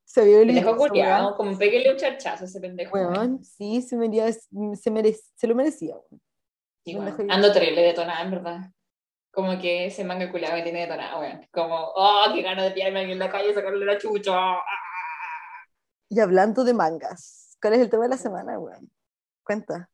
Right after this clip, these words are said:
Speaker 2: Eh, puta, weón, debemos transparentar esta weá con, con nuestro público querido, porque nosotros nos habíamos puesto, puta, nos pusimos a hablar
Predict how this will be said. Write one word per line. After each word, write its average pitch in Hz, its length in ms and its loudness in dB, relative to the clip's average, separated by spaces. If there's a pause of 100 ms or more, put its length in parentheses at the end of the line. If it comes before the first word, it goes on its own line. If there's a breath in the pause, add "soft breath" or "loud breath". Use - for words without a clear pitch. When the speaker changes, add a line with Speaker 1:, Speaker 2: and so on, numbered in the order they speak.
(120)
Speaker 2:
Eh, 190 920 -2
puta, 202 320 -4
weón, 175 260 -12
debemos 226 1080 -8
transparentar 202 600 -4
esta - 280 -6
weá 247 240 -2
con, 254 720 -10 (400)
con 226 140 -6
nuestro 262 260 0
público 247 340 2
querido, 240 300 2
porque 214 160 -4
nosotros 262 240 -12
nos 254 100 -8
habíamos 233 340 -10
puesto, 233 480 -4
puta, 170 200 -4
nos 185 140 -6
pusimos 220 300 -4
a - 20 2
hablar 277 180 2